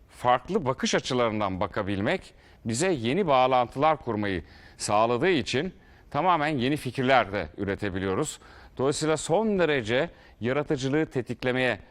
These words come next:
müsaade ediyor. Böyle olunca da yeni fikirler ekleyebiliyoruz. Yeni fikirler ekleyebildiğimiz de vakitte zihin haritasında istersek tekrar birinci adıma geri dönüp düşüncelerimizi yeniden organize edip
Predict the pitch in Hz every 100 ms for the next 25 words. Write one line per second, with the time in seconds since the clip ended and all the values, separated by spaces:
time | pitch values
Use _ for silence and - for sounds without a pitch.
0 | - 98 117 101 98 95 82 90 73 -
1 | - - - - - - 151 208 202 254
2 | 208 143 123 151 196 170 165 170 151 117
3 | 113 104 98 101 151 175 95 131 220 220
4 | - 143 131 127 - 143 139 139 147 175
5 | 170 151 139 - - 190 151 127 220 196
6 | 127 117 - 104 156 - 208 156 175 -
7 | 170 151 143 120 139 151 165 131 131 123
8 | 151 131 110 - - - - - - 123
9 | 170 180 185 180 190 160 151 220 180 143
10 | 117 107 113 95 101 92